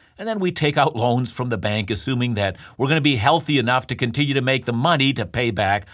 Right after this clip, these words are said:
those loans. See, we act with a self-confidence that belies the fact that we are dependent life.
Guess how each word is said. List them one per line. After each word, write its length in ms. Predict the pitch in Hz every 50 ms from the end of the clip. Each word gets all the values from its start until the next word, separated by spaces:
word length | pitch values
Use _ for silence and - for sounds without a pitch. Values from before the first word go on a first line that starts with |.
| - - -
those 300 | 95 87 110 131 117 101
loans. 460 | 120 131 151 196 185 131 110 101 95
See, 200 | - 139 123 98 - - - - - - _ _
we 280 | - 135 202 240 247
act 300 | 220 196 190 175 165 -
with 180 | 123 123 120 - -
a 140 | 123 113 113
self-confidence 1500 | - - - - 165 185 240 254 - - - - - 196 196 190 170 120 98 - 85 73 78 80 104 131 - - - - - - - -
that 300 | - 95 123 123 120 110
belies 580 | 95 123 123 120 131 143 170 214 254 240 220 165
the 100 | - 190
fact 460 | - - - 147 135 131 135 131 - -
that 180 | 117 113 -
we 200 | - 127 139 143 -
are 200 | - 120 113 107
dependent 840 | 90 82 92 73 - - - - 123 113 104 90 90 87 85 - -
life. 640 | 80 82 80 73 - 80 82 - - - - -